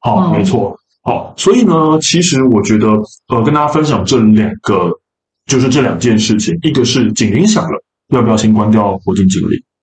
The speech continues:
Speaker 2: 嗯。
Speaker 1: 以及我灭火，我在寻找火点的时候，要不要提着灭火器？这两个是目前普遍，哦，很有可能大家以往的训练教材都把你教错的事情。好，那就是回到前面刚刚讲的，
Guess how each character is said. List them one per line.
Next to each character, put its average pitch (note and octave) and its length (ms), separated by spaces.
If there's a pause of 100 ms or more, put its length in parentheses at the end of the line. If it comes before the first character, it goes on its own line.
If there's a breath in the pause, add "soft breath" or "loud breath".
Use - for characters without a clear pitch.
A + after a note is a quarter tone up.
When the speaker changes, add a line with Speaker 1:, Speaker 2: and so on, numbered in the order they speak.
(100)
Speaker 2:
嗯。 F3+ 380
Speaker 1:
以 A#2 140
及 B2 480
我 G#2+ 200
灭 F#3 160
火， C#3+ 280
我 G#2 200
在 F3 140
寻 C#3 180
找 A#2+ 160
火 G#2+ 160
点 A#2 140
的 F#2+ 80
时 F#2+ 100
候， G#2+ 120
要 B2+ 100
不 A2+ 60
要 G#2+ 140
提 - 260
着 F#2+ 120
灭 F#2+ 180
火 - 200
器？ - 260 (520 soft breath)
这 A3+ 180
两 C3+ 220
个 G2+ 160
是 - 160
目 D3+ 240
前 F#2+ 200 (220)
普 E2+ 200
遍， F#2 420
哦， F#2 200 (380)
很 C3 340
有 D3+ 220
可 G2 300
能 F#2 220
大 B2 200
家 A2+ 260
以 G#2+ 120
往 G#2 180
的 - 140
训 A#2 400
练 A2 220 (120)
教 G2+ 240
材 C#2+ 260 (380)
都 A#2 160
把 G2 180
你 G2 160
教 F#2+ 260
错 G2 180
的 E2+ 100
事 - 180
情。 - 220 (920)
好， - 320
那 B2 120
就 B2 120
是 C3+ 160
回 A#2 220
到 C#3 200
前 A#2+ 180
面 C3 100
刚 B2+ 140
刚 B2 140
讲 B2 160
的， - 140